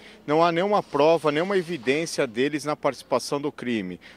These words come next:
Houve a cariação juntamente com o Júlio César, tá? E ficou demonstrado também pelas testemunhas, tá? Da,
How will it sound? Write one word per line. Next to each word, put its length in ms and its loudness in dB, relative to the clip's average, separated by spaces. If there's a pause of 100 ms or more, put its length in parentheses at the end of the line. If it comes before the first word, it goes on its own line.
(120)
Houve 260 2
a 80 4
cariação 840 -2
juntamente 540 -6
com 140 -4
o 40 -2
Júlio 300 -4
César, 540 0
tá? 220 -6 (280)
E 60 -8
ficou 280 -2
demonstrado 720 0
também 360 -4
pelas 360 -2
testemunhas, 1040 -2
tá? 160 -2 (300)
Da, 140 4